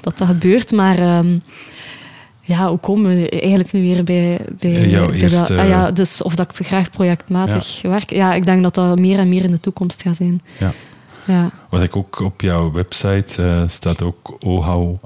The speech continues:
Speaker 2: I Love You. Een reeks over jouw grootouders,
Speaker 1: Ja.
Speaker 2: als ik me niet vergis.
Speaker 1: Mhm.
Speaker 2: Vind ik al, eh, ook een hele mooie.
Speaker 1: Dat is iets heel anders. Eigenlijk had ik die offline gehaald, omdat dat,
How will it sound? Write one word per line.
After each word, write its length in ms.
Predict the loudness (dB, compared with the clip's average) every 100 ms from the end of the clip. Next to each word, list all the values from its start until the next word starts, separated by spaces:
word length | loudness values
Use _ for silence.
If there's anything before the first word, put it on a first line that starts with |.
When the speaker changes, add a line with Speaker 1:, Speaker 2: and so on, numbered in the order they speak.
| -6
Speaker 2:
I 40 | -2
Love 300 | 0 2 2
You. 180 | 0 -2 -6
Een 120 | -4
reeks 320 | -2 -4 -2
over 200 | -2 0
jouw 280 | 0 0 -2
grootouders, 760 | -2 -2 2 4 4 4 4 2
Speaker 1:
Ja. 60 |
Speaker 2:
als 80 | 2
ik 100 | 0
me 80 | 0
niet 120 | 0
vergis. 400 | 0 -4 -6 -12 -2
Speaker 1:
Mhm. 380 | 0 2 2 0 -4 -14 _ -20 -20 -20 _ _ _ -6
Speaker 2:
Vind 200 | -2 -2
ik 120 | -2
al, 260 | -2 -2 -2
eh, 340 | -2 -4 -4 -8 -14 _ _ _ -12
ook 180 | -8 -2
een 120 | 0
hele 240 | 2 2
mooie. 460 | 2 2 2 2 2 -2 _ _ _ -20 -20 -20 -20 -14 -2
Speaker 1:
Dat 120 | 0
is 60 |
iets 160 | 0 -2
heel 320 | 2 2 2
anders. 680 | 2 2 2 0 -2 -4 -2
Eigenlijk 320 | 0 2 2
had 120 | -2 -2
ik 120 | -2
die 180 | -2 -4
offline 500 | -4 -2 0 0 0
gehaald, 640 | -2 -2 -2 -2 -4 -6 -12 _ _ -4
omdat 320 | 0 0 0
dat, 460 | 0 0 0 -2